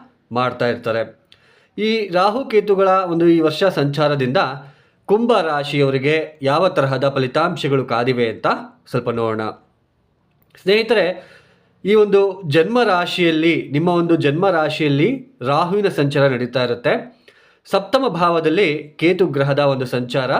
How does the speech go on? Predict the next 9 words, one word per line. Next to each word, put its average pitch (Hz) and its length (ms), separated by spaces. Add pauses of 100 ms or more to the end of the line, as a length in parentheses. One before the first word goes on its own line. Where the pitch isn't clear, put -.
(320)
ನಡೀತಾ 117 340
ಇರುತ್ತೆ. 107 480 (800)
ಸಾಮಾನ್ಯವಾಗಿ 214 880 (240)
ಜನ್ಮ 160 340
ರಾಶಿಗೆ 170 380
ಅಧಿಪತಿಯಾಗಿರ್ತಕ್ಕಂತಹ 147 1080
ಶನಿ 160 560 (1000)
ಈ 180 140
ಒಂದು 170 600